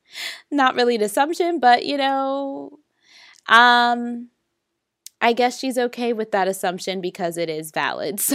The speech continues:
So, um, but yeah, point is, you know, never judge a book by its cover. Always get to know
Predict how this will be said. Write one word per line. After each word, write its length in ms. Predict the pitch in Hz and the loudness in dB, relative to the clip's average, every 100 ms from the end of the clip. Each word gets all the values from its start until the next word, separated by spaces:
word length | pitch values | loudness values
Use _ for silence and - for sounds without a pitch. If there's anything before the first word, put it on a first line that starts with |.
| - | 2
So, 480 | 226 - 240 254 - _ - - 508 466 381 294 | 4 4 4 2 -2 _ -10 -6 -4 -4 -8 0
um, 460 | - 240 240 226 226 - | 6 8 8 6 2 0
but 240 | 214 294 | 6 6
yeah, 340 | 233 220 180 175 | 6 4 4 2
point 440 | - - 359 339 | 0 0 2 2
is, 580 | 285 254 240 240 233 226 - | 2 2 2 4 2 0 -4
you 160 | 285 277 | -2 0
know, 440 | 269 262 262 262 | 2 2 0 0
never 340 | 254 269 311 359 | -2 -2 -2 -2
judge 220 | 254 254 | -2 0
a 80 | 277 | 0
book 320 | 190 196 _ | 0 -4 _
by 300 | 208 196 202 _ - | 0 2 0 _ -6
its 220 | 202 - | -6 -8
cover. 560 | - - 175 175 170 - | -10 -6 -4 -2 -2 0
Always 340 | 208 254 277 | 0 0 -4
get 200 | - 240 | -4 -4
to 120 | - | -4
know 600 | 214 185 175 175 170 170 | -2 0 0 0 0 -2